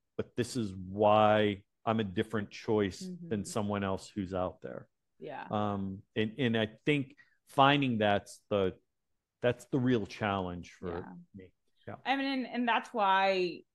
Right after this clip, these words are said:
Speaker 2: marketing is so much, uh, it's, there's a good chunk of marketing that is simply experimentation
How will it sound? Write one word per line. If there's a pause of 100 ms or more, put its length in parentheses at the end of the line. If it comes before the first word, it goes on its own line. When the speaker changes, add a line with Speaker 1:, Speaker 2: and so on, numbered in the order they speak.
Speaker 2:
marketing
is
so
much,
uh,
it's,
there's
a (120)
good
chunk
of
marketing
that
is
simply
experimentation